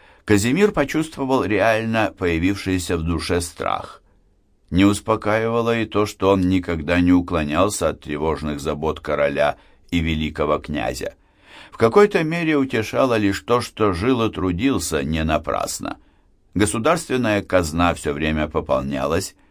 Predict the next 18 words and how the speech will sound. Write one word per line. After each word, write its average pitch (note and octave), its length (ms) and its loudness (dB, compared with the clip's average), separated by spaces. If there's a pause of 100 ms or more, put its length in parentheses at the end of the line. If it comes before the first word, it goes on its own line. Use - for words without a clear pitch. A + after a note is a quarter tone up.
(300)
хотя E2+ 280 -2
приходилось D#3 720 -2
слышать G2 440 -4
упрёки, F2+ 500 0
что F2 240 -2
двор F2+ 340 0
и F2 80 0
королевское E2 720 0
семейство F2 760 0 (360)
не F2 220 4
только G2 500 0
далеки C#3 460 -2
от C3 180 -2
роскоши, C3 520 -2
но F#2 180 2
и, F2+ 80 2
более F#2+ 440 0
того, B2+ 480 0